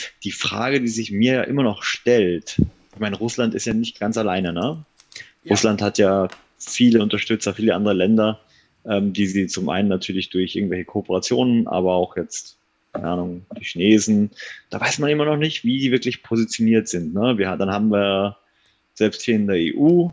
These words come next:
Speaker 1: ne, die Ungarn, ich meine, gut, denen geht's in erster Linie darum, dass sie natürlich das schwarze Gold nicht verlieren,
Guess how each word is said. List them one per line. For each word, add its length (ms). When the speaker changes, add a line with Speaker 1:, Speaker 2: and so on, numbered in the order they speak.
Speaker 1:
ne, 200
die 140
Ungarn, 580
ich 120
meine, 160
gut, 200
denen 160
geht's 140
in 80
erster 240
Linie 300
darum, 460
dass 220
sie 320
natürlich 260
das 100
schwarze 280
Gold 220
nicht 160
verlieren, 500